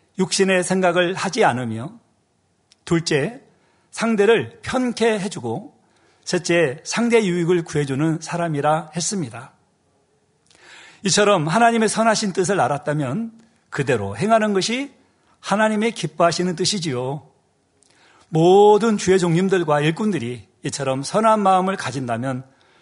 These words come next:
성도님들이 얼마나 행복하고 충만하겠습니까? 또한 우리 모든 일꾼들이 이처럼 선한 마음을 가진다면 얼마나 교회와 목자의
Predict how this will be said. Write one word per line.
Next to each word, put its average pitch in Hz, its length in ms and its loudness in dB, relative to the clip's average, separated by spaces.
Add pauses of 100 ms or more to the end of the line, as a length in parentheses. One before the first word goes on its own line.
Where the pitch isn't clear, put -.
(100)
성도님들이 208 760 0
얼마나 202 800 0
행복하고 185 500 -4
충만하겠습니까? 190 1160 -8 (800)
또한 185 160 2
우리 180 160 2
모든 160 420 -2
일꾼들이 196 600 -2 (280)
이처럼 139 360 -2
선한 220 380 2
마음을 196 360 2
가진다면 127 680 -4 (560)
얼마나 175 640 2 (180)
교회와 139 640 0
목자의 202 580 0